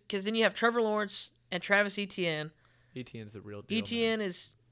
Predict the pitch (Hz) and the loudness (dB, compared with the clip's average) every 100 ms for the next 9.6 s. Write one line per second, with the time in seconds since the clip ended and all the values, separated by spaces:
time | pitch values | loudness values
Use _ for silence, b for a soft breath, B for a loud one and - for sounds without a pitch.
0 | _ - 175 175 180 190 175 151 - - | _ -14 -12 -10 0 2 2 0 -4 -14
1 | - 190 220 214 185 196 185 180 180 180 | -2 4 6 6 4 2 2 2 2 0
2 | 175 165 180 190 185 175 175 180 165 151 | 0 2 2 2 0 0 0 0 -4 -4
3 | b b b b - 180 175 165 175 170 | b b b b 4 4 4 -4 0 2
4 | 165 165 160 - 202 180 170 170 170 170 | 4 2 0 2 2 4 4 2 2 0
5 | 165 104 98 - b b - 180 175 _ | -2 -8 -14 -16 b b -4 -4 -6 _
6 | - 185 196 196 180 185 180 196 185 185 | -16 -6 -2 2 2 2 0 4 6 6
7 | 190 180 185 190 185 185 185 185 185 190 | 6 4 0 0 2 2 0 0 4 4
8 | 175 - - - 185 185 190 202 208 - | 2 -4 -12 -10 -10 0 2 4 2 2
9 | 226 214 220 214 214 190 | 2 2 -4 0 -2 -2